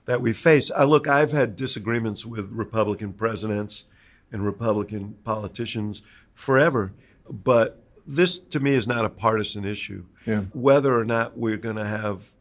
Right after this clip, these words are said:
Speaker 1: fair and honest elections, whether we're gonna allow the manipulation that this portends, to me, is fundamental to the functioning of a healthy democracy.
Speaker 2: Right.
Speaker 1: And yeah, I'm freaked out about it.
Speaker 2: Right.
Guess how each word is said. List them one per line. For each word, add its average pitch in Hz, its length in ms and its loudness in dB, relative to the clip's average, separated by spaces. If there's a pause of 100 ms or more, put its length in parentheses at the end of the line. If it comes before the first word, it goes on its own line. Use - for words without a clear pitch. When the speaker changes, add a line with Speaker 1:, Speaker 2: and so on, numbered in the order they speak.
(200)
Speaker 1:
fair 113 280 0
and 101 100 0
honest 101 380 -4
elections, 101 800 -8 (420)
whether 110 280 0
we're 107 140 0
gonna 101 160 -4
allow 101 380 -2
the 101 100 -4
manipulation 98 1160 -6 (400)
that 101 400 -2
this 104 220 -4
portends, 101 920 -8 (380)
to 131 100 -6
me, 127 440 -2 (160)
is 127 140 -8
fundamental 110 840 0 (120)
to 110 140 -8
the 104 120 -6
functioning 101 680 -8
of 98 140 -8
a 98 80 -8
healthy 101 500 -8 (400)
democracy. 95 800 -8
Speaker 2:
Right. 71 160 -12 (260)
Speaker 1:
And 127 160 -4
yeah, 139 260 2
I'm 135 240 2
freaked 110 340 -2
out 98 180 -4
about 92 300 -6
it. 92 120 -10
Speaker 2:
Right. 107 120 -14